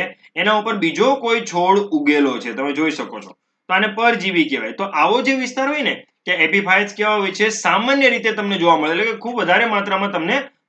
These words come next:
જોવા મળતા હોય. Epipites છે અહીંયા કેવા હોય છે? કોમન, એટલે કે અહીંયા સામાન્ય જોવા મળે છે, એટલે કે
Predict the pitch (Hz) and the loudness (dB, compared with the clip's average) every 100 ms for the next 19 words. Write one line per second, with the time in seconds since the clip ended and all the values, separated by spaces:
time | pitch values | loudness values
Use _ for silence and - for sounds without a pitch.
0 | 127 139 160 156 139 131 127 123 139 175 | -4 2 4 4 4 0 -2 -4 -2 0
1 | 180 202 - 240 180 160 214 254 - _ | 0 0 0 0 2 2 0 -2 -6 _
2 | - 180 185 175 202 190 190 196 165 151 | 0 2 2 0 -4 2 2 4 2 2
3 | 160 165 170 220 214 165 160 170 170 170 | -2 -2 -2 -2 -2 -2 -2 0 -2 -4
4 | 131 127 131 139 131 117 117 151 220 202 | -4 -2 2 4 2 -2 -2 0 -2 -4
5 | - _ - 196 180 180 | -14 _ -6 -2 0 0